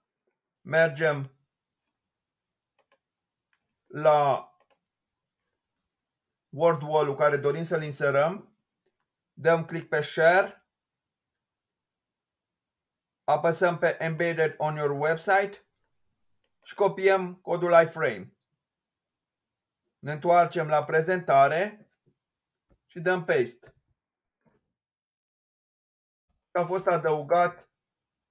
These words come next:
din nou în prezentarea noastră.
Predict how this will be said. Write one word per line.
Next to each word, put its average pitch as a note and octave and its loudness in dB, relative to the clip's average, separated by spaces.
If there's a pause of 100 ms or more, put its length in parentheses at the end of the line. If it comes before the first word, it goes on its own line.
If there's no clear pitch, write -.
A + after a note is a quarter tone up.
(380)
din D3 -12
nou D#3+ 2 (500)
în D3+ -8 (1080)
prezentarea C#3+ 0
noastră. B2 -8